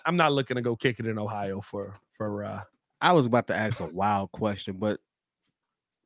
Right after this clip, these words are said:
Speaker 2: he technically, he, it's not technically, he is, but what is the,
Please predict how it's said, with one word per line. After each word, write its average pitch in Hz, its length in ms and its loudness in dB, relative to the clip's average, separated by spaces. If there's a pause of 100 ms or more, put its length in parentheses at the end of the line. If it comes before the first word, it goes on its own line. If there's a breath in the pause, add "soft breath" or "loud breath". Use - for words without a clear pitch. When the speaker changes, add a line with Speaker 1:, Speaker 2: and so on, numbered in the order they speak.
(160)
Speaker 2:
he 143 200 -4
technically, 98 880 -2
he, 117 220 0
it's 123 160 2
not 117 160 2
technically, 92 340 -2
he 92 240 -2
is, 80 400 -8 (480)
but 95 260 -2 (1900)
what 175 160 8
is 202 160 4
the, 131 140 6